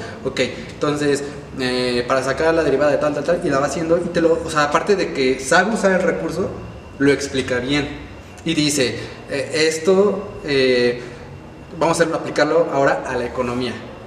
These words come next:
y no te pone un ejemplo de Marx o de Engels o, te pone, eh, perdón, a mí no me gusta mucho eso, pero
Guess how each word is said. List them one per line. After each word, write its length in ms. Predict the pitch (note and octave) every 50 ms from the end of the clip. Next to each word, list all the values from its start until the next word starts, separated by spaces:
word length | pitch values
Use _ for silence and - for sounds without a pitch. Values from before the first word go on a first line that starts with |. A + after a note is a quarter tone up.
| - - - - - - - - -
y 80 | D#3 D3+
no 140 | D#3 D3+
te 100 | D#3+ F3
pone 260 | E3+ - D#3+ D#3 D3 D3+
un 120 | D3+ C#3+
ejemplo 460 | C3 - C3 B2+ B2 - C3+ C3 C3
de 100 | A#2+ A#2+
Marx 600 | A#2 A#2+ B2 B2 B2+ B2 B2 B2 A#2+ A#2+ - -
o 60 | B2
de 380 | A2 A#2+ A#2 A#2 A#2 A#2 A#2 A#2
Engels 380 | A#2+ A#2 A#2 A2 A2 A2 - B2
o, 320 | A2 A2 G#2+ G#2+ G#2+ G#2+ A2 - C3+ - - C3+ B2+ C3 C3+ C3+ C3+ - - - - - - - A3 - -
te 80 | C4+ B3+ C4 -
pone, 240 | - - D#3+ E3+ F3 F3+ F3+
eh, 360 | F3 E3+ E3 C#3+ C#3 B2+ - -
perdón, 220 | C3+ C3 C#3 C3+
a 40 | C3+
mí 60 | C#3
no 80 | C#3 C3+
me 60 | B2+ B2
gusta 180 | B2 B2 C3
mucho 380 | B2+ B2+ A#2+ - C3 A#2+ A#2 A#2 A#2 - - - - - -
eso, 240 | - B2 - D#3 - - - - - - - - - - - - - -
pero 320 | - C#3 C3 C3 C3 C3